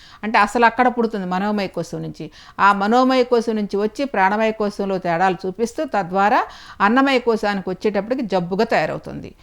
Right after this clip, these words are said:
అప్పుడు మనకి ఆ, ఆ ఈ అన్నమయ కోశానికి చేసుకోవడానికి అల్లోపతి, ఎవరిష్టం వచ్చినట్టు వాళ్ళు వాడతారు. అల్లోపతి, హోమియోపతి, నేచురోపతి.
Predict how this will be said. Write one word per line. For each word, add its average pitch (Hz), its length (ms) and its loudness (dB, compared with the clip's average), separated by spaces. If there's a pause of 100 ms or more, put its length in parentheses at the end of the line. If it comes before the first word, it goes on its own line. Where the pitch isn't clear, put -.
(580)
అప్పుడు 254 280 4
మనకి 233 380 -2
ఆ, 208 360 4
ఆ 208 220 6
ఈ 202 160 0
అన్నమయ 220 360 2
కోశానికి 202 760 -2
చేసుకోవడానికి 196 640 -4
అల్లోపతి, 185 580 -2
ఎవరిష్టం 202 460 -4
వచ్చినట్టు 190 280 -6
వాళ్ళు 196 180 2
వాడతారు. 175 340 -2
అల్లోపతి, 175 500 -4
హోమియోపతి, 185 540 -4
నేచురోపతి. 170 560 -8